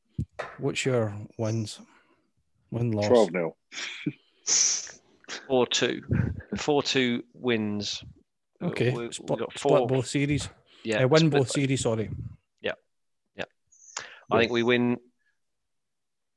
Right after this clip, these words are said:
Speaker 3: win game one and game three of the Rays series, and then we win game two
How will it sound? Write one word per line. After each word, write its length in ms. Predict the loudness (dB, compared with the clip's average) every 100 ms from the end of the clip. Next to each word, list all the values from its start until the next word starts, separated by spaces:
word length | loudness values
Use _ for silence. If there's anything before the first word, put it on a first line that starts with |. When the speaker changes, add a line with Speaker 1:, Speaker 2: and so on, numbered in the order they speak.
| _ _ _ -2
Speaker 3:
win 280 | 0 2 2
game 340 | 2 2 2
one 200 | 2 2
and 160 | 2 2
game 220 | 0 0
three 400 | -2 0 0 0
of 160 | -4
the 320 | -2 0 0 0 -2 -2 -8 _ _ _ _ _ -8
Rays 420 | -2 0 0 0
series, 760 | -2 -2 -2 -4 -4 -4 -4 -4 -6 _ _ _ _ _ _ _ -16 -10 -10 -10
and 380 | -10 -8 -10 -10
then 240 | -10 -8 -8
we 160 | -8
win 440 | -8 -8 -6 -4 2 4 4 2 -2
game 240 | -6 -8 -6
two 500 | -6 -4 -4 -4